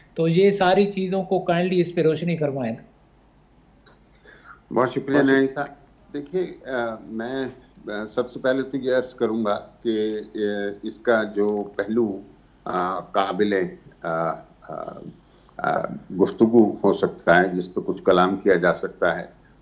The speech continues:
Speaker 2: वो तो इसी हवाले से है जो, अ, आपने, अ, अभी इरशाद फरमाया है कि टैक्स की छूट वाला जो सिलसिला है और सिर्फ एक मखसूस ग्रुप को, ये तो इतनी बड़ी पेचीदा, अ, अ,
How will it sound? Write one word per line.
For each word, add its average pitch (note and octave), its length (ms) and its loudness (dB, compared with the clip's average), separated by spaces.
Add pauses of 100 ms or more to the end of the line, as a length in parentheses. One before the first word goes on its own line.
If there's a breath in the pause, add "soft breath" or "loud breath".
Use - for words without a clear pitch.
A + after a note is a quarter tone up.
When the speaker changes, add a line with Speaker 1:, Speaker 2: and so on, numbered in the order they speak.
Speaker 2:
वो A2 100 4
तो A2+ 180 -2
इसी - 260 0
हवाले G#2 400 4
से G#2 140 -4
है G2 140 -2
जो, F#2+ 580 -6 (100)
अ, E2+ 380 -2
आपने, F2 360 -2 (380)
अ, D#2+ 400 -10
अभी E2+ 260 -6
इरशाद E2 420 0
फरमाया F2 400 2
है E2 140 -2 (720 soft breath)
कि G#2+ 180 -6
टैक्स G#2 320 2
की G#2+ 120 -8
छूट B2 300 -6 (160)
वाला G2 420 4
जो F#2 300 -4
सिलसिला F#2+ 460 0
है F2 500 -2
और F2 480 -6
सिर्फ A2+ 340 0
एक G#2 240 2
मखसूस C#3+ 560 -2
ग्रुप G#2 380 2
को, - 260 -4 (300 soft breath)
ये G#2+ 100 2
तो B2 240 0
इतनी A#2+ 240 0
बड़ी A2+ 320 0 (440)
पेचीदा, A2+ 720 2 (320)
अ, B2 340 -6 (960)
अ, F2 300 -8